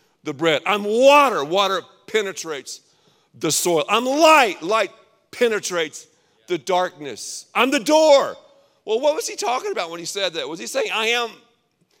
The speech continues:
a door," literally? Well, le-, well, let's see what he said. John chapter ten, verses nine and ten. "I am the door," Jesus said. Not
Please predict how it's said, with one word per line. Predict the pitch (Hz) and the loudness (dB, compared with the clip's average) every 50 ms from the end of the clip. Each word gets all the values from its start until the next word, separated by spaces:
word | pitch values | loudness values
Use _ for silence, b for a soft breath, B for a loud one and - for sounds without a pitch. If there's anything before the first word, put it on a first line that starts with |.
| _ _ | _ _
a | 185 196 202 | -2 -2 -2
door," | 156 123 180 185 214 226 240 226 185 | 0 0 0 4 4 6 4 4 2
literally? | 147 127 123 131 143 160 180 233 254 277 302 302 294 277 - - - _ _ _ _ _ _ _ _ _ _ _ _ _ _ | -2 -2 0 0 2 2 2 2 2 2 2 0 0 -4 -8 -12 -20 _ _ _ _ _ _ _ _ _ _ _ _ _ _
Well, | 185 196 202 | -6 -6 -4
le-, | 208 190 | -4 -4
well, | 175 196 | -4 -6
let's | 214 214 - | -6 -6 -6
see | - 226 208 | -8 -10 -8
what | 202 202 196 | -8 -8 -8
he | 185 | -8
said. | - - - - 110 - b b b b b b | -8 -8 -6 -6 -8 -10 b b b b b b
John | - 175 185 196 185 | -2 0 0 0 0
chapter | - 202 185 - - 170 | -2 -4 -4 -4 -6 -8
ten, | - 208 196 180 143 | -6 -6 -6 -6 -6
verses | 170 170 151 165 - | -6 -8 -8 -8 -8
nine | 160 170 170 165 | -6 -6 -6 -6
and | 170 160 | -6 -4
ten. | - 208 202 175 127 98 - _ b b b b b b b | -2 -2 -2 -2 -4 -8 -14 _ b b b b b b b
"I | - 190 240 277 294 269 | -2 0 0 0 0 -2
am | 220 214 220 247 233 202 | -2 -4 -4 -4 -6 -4
the | 165 185 185 | -6 -6 -6
door," | 135 107 - 202 240 277 277 247 214 147 104 95 | -6 -6 -2 0 2 4 4 4 4 2 -2 -6
Jesus | - 139 151 143 - 127 127 123 | -10 -10 -10 -10 -10 -12 -14 -14
said. | - 147 143 110 90 82 _ | -10 -10 -10 -10 -10 -12 _
Not | - 214 254 254 233 - | -8 -6 -4 -4 -4 -6